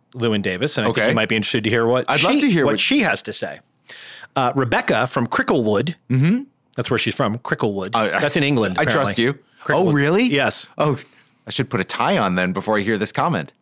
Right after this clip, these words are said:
Speaker 1: Because English people are smartly dressed?
Speaker 2: Yeah, b-
Speaker 1: Okay.
Speaker 2: just English people, they make me feel more formal.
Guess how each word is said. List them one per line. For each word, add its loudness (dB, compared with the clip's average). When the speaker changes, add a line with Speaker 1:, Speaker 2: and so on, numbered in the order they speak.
Speaker 1:
Because 0
English 2
people 0
are 0
smartly -2
dressed? -2
Speaker 2:
Yeah, 0
b- -4
Speaker 1:
Okay. 0
Speaker 2:
just 0
English 2
people, 2
they 2
make 0
me 0
feel 0
more 2
formal. -2